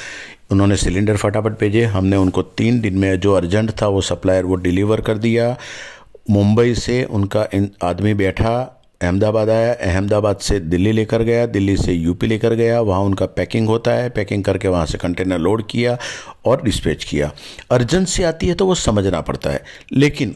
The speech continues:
उसका मतलब ये नहीं है कि अर्जेंसी है तो क्वालिटी सही नहीं होनी चाहिए।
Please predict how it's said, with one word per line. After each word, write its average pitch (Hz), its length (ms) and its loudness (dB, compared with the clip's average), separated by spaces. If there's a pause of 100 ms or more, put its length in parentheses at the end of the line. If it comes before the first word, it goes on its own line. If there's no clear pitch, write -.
उसका 80 220 -4
मतलब 76 320 0
ये 80 180 2
नहीं 131 240 2
है 156 100 0
कि 143 180 -4
अर्जेंसी 95 520 0
है 92 80 0
तो 113 120 -2
क्वालिटी 90 460 -2
सही 80 300 0
नहीं 71 200 0
होनी 64 220 -4
चाहिए। 62 300 -6